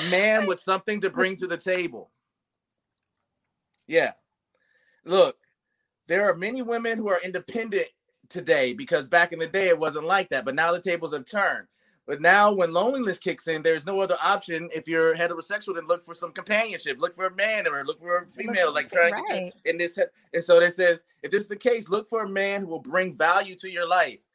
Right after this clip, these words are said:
Speaker 1: It may not even be money. It could be spiritual. It could be a business that you could both grow, or it could be, it, it could be a land that you could both build on. <laughs>
Speaker 2: Okay. Listen, we, I love building on lands. <laughs>
Speaker 1: Versus the water.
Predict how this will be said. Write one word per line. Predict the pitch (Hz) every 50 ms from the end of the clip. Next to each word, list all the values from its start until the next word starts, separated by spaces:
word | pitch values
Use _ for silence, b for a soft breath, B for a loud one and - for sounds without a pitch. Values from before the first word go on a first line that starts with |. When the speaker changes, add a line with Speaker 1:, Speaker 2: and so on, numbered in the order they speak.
| _ _ -
Speaker 1:
It | 139 202
may | 302 339 370
not | 370 330 285
even | 302 269 277 277
be | 254 269 262
money. | 254 262 269 262 220 170 120 - -
It | 165 -
could | - 233 190 -
be | 214 208
spiritual. | - - - 165 190 196 190 180 175 - 143 120 101 - b b b b
It | 170 170
could | - 208 -
be | 214 208
a | 196
business | - - 160 180 185 160 160 170 -
that | - 170 - - 156
you | 147
could | - 156 135
both | 156 160 160 156 -
grow, | - 135 151 147 135 117 104 - _ - _ -
or | 156 175 185
it | 180
could | - 220 208 165
be, | 214 214 202 196 190 - _ - 143 143
it, | 170 175 - -
it | 180 175
could | - 233 233 226 226 _ 139
be | 190 185 185 185 180 - -
a | 156 156
land | 147 147 165 180 190 185 170 151 135
that | 147 143 - -
you | 147
could | - 160 143
both | 110 151 156 160 - 127
build | 160 151 139 131 120 117
on. | 104 98 85 87 101 - _ _ _ -
<laughs> | 277 - 180 185 175 185 226
Speaker 2:
Okay. | 233 240 285 453 - - 539 480 466 453 480 508 571 508 339
Listen, | 285 339 370 - 320 262 240
we, | 339 320
I | 269 311
love | 302 277 302 339 359 311 233
building | 302 320 320 269 277 254
on | 240 226 220 226
lands. | 240 240 220 190 165 160 160 165 175 220 -
<laughs> | 311 320 - - - - - 370 - - - 427 - - - - - - -
Speaker 1:
Versus | 226 240 254 254 - 262 233 -
the | 247 233
water. | 226 233 240 233 233 226 214 - - 143 123 107